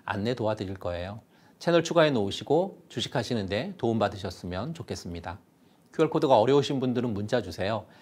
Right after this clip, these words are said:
샵 삼칠칠이 주식 맛집 입력 후에 문자 주시면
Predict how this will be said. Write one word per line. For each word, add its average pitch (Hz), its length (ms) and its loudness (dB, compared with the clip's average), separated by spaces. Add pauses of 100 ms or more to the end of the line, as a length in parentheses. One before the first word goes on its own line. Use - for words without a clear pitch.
(160)
샵 147 480 2
삼칠칠이 151 1120 -4 (120)
주식 131 240 -2
맛집 117 340 2
입력 120 340 -2
후에 160 80 2
문자 113 280 0
주시면 117 500 -4